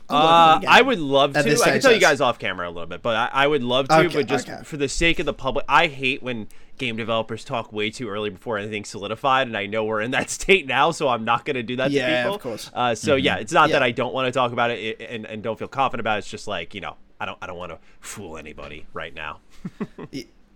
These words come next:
Speaker 1: yeah, especially, is this
Speaker 3: Makes
Speaker 1: your
Speaker 3: sense.
Speaker 1: first experience doing this?
Speaker 2: Yeah, and I'm definitely not, like,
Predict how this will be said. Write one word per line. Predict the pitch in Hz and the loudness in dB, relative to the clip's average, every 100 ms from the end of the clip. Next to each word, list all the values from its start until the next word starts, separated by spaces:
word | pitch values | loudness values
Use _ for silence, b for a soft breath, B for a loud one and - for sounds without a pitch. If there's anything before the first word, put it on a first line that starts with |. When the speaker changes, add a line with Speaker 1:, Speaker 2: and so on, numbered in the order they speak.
| - - | -20 -6
Speaker 1:
yeah, | 143 143 120 117 | 0 2 0 -2
especially, | - 208 185 196 | 4 6 6 6
is | 165 | 4
this | 196 | 4
Speaker 3:
Makes | |
Speaker 1:
your | 175 | 2
Speaker 3:
sense. | - | 0
Speaker 1:
first | 165 156 156 | 4 6 6
experience | 147 - 147 147 151 147 131 - | 2 -4 -2 -2 -2 -2 -2 -4
doing | - - 131 151 | -2 2 4 2
this? | 208 - - - - b b | 0 -2 -4 -6 -6 b b
Speaker 2:
Yeah, | 147 180 151 110 | 2 6 6 4
and | 139 151 147 | 2 0 2
I'm | 156 160 | 2 2
definitely | 254 - 190 | 0 0 0
not, | 147 131 107 | 2 4 2
like, | 113 104 95 | 0 -2 -4